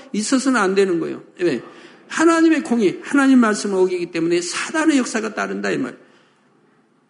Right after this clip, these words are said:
그래서 같이 망하는 경우가 대부분입니다.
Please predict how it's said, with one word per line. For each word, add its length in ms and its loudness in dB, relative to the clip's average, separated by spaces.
그래서 480 0
같이 420 -2
망하는 420 0
경우가 600 -2
대부분입니다. 1000 -2